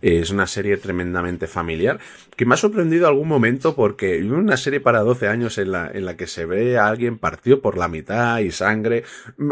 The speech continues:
a mí me ha sorprendido mucho, la verdad, pero aún así, eh, sí, una serie tremendamente familiar, divertida, mm, fresca, porque a mí sí que, mm, las series y películas de piratas siempre me gustan, entonces ahí me tienen muy adentro. Eh,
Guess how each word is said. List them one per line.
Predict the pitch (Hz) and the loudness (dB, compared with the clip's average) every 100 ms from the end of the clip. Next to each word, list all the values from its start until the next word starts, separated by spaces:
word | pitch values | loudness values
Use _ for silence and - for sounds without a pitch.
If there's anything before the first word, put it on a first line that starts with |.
| - | 2
a | 131 | 4
mí | 160 196 | 6 6
me | 147 | 4
ha | |
sorprendido | 120 120 95 98 87 78 | 2 0 0 -2 -2 -4
mucho, | 73 - 71 | -6 -6 -4
la | 76 | -2
verdad, | 67 73 95 | -2 -2 -2
pero | 98 92 | 2 2
aún | 92 92 | 2 0
así, | 90 127 165 - | 0 2 2 2
eh, | - 120 107 104 101 95 92 85 80 | 2 4 4 4 2 2 0 -2 -4
sí, | - 135 | -2 -2
una | 190 165 127 | 0 2 2
serie | 156 160 | 0 -4
tremendamente | 147 131 123 123 113 104 | -2 0 0 0 0 -2
familiar, | 98 92 90 92 117 143 143 | -4 -4 -2 2 4 4 2
divertida, | 113 87 85 - 131 139 139 139 - - - _ | -2 -4 -4 0 2 2 2 -2 -10 -20 -20 _
mm, | - 98 98 - | -4 -4 -4 -8
fresca, | - - 117 151 - 123 131 131 | -12 0 2 2 2 2 2 0
porque | 120 98 | -4 -4
a | 104 | -2
mí | 110 117 123 113 | 0 0 0 0
sí | - 117 | -2 0
que, | 113 107 107 104 98 | 6 6 6 2 0
mm, | 78 55 50 50 - 101 | -6 -12 -16 -20 -12 -2
las | 95 95 | 0 0
series | 113 110 101 | 0 -2 -2
y | 101 | -6
películas | - 101 107 98 | -4 -2 -4 -6
de | |
piratas | 92 101 95 92 | -2 0 2 0
siempre | 98 92 | -2 -6
me | 87 | -6
gustan, | 82 107 - 139 - - - | -6 -8 -8 -10 -10 -20 -10
entonces | 98 92 87 95 92 | -4 0 2 2 2
ahí | 92 98 | 0 0
me | 95 | -4
tienen | 95 92 90 | -6 -6 -4
muy | 90 | -4
adentro. | 85 87 101 120 135 - - - - - - - | -4 -4 -2 0 0 -4 -20 -20 -20 -20 -16 4
Eh, | 131 127 120 113 110 104 | 6 8 6 2 0 0